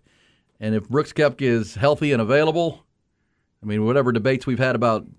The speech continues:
live golf and how political it's become and charged it's become,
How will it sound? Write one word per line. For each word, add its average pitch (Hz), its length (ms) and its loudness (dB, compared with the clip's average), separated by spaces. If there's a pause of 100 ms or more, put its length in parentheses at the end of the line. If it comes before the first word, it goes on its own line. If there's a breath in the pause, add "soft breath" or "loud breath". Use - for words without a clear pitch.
(120)
live 120 220 0
golf 127 360 0
and 104 140 -4
how 117 140 -2
political 123 420 -2
it's 117 120 -4
become 117 460 0
and 98 120 0
charged 123 460 0
it's 127 120 -6
become, 123 500 -2